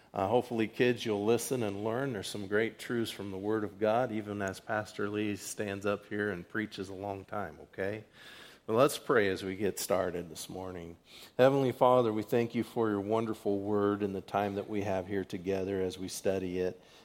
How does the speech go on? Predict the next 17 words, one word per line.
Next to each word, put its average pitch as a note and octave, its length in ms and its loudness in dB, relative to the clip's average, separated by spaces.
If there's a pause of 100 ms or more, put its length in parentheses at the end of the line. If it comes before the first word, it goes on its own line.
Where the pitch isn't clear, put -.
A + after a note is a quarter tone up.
as A2 180 4
we G#2+ 120 2
worship G#2 500 2
you G2 220 0
and G2 120 -6
glorify F#2+ 540 0
you. F2+ 280 -4
We G2 120 -2
thank G#2 400 -2
you G2+ 80 -2
for, G#2 1300 0 (300)
um, F#2+ 500 2 (760)
a A#2 80 -4
great A#2+ 440 4
many G2 280 -2
things, F2+ 500 -10
Lord, F#2 460 -8